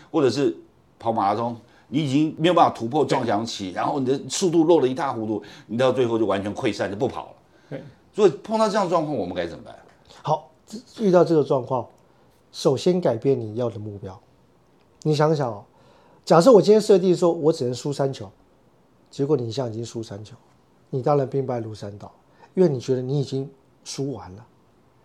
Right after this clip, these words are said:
Speaker 3: 可是比赛还没结束呢。所以这时候应该怎么办？又回到我设定另外一个新的目标。例如像，哎，我，我本来设定输三球，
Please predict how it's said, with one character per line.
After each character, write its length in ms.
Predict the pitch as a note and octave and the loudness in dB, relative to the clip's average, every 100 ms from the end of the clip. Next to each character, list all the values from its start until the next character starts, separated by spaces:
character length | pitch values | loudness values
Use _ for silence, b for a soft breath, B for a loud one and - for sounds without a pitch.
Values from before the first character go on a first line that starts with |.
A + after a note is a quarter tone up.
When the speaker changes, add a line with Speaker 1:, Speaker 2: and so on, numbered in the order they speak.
| _ | _
Speaker 3:
可 100 | - | -10
是 100 | D#3+ | -8
比 140 | G#3 C3+ | -6 -6
赛 140 | D#3+ | -6
还 60 | D3 | -6
没 120 | C3+ | -6
结 180 | - G#2+ | -8 -12
束 180 | - A2 | -12 -18
呢。 60 | - _ _ _ _ _ | -20 _ _ _ _ _
所 160 | - B3 | -2 2
以 20 | |
这 140 | C#4+ | 2
时 100 | B3 | 4
候 60 | B3 | 4
应 80 | G#3+ | 4
该 120 | A3 | 4
怎 140 | E3+ | 2
么 80 | A#2+ | -2
办？ 180 | B2+ A#2 - b - | -6 -8 -12 b 2
又 140 | F3 | 2
回 160 | - B2+ | 4 0
到 240 | C#3+ B2 - | 0 -2 -6
我 100 | B2 | -8
设 220 | - D#3+ | -2 -2
定 140 | C#3 | -2
另 160 | B2+ C#3+ | -4 -4
外 80 | B2 | -4
一 20 | |
个 60 | A#2 | -10
新 220 | - B2+ | -12 -10
的 60 | A2+ | -8
目 160 | A#2 | -10
标。 200 | G#2+ G2+ - _ b b | -10 -14 -16 _ b b
例 80 | F3+ | 6
如 100 | D#3 | 6
像， 160 | E3+ - | 4 2
哎， 100 | F#3+ F#3+ | -2 0
我， 160 | E3 - | -2 4
我 140 | G3+ | 4
本 160 | G#3 C#3+ | 6 4
来 100 | D3 | 6
设 160 | G3 | 4
定 140 | F3 E3 | 4 2
输 160 | D3 | 0
三 200 | C#3 C3 | -2 -4
球， 120 | A#2 | -6